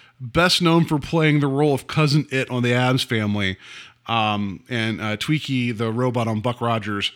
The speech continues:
was a stand-in for Tracy Strathford. So,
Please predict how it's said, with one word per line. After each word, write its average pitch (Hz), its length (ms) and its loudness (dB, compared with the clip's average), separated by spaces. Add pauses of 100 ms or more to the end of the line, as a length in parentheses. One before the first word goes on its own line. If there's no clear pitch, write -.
(100)
was 151 200 2
a 139 60 -2
stand-in 180 520 2
for 156 160 -4
Tracy 151 400 0
Strathford. 123 680 -2 (680)
So, 117 540 0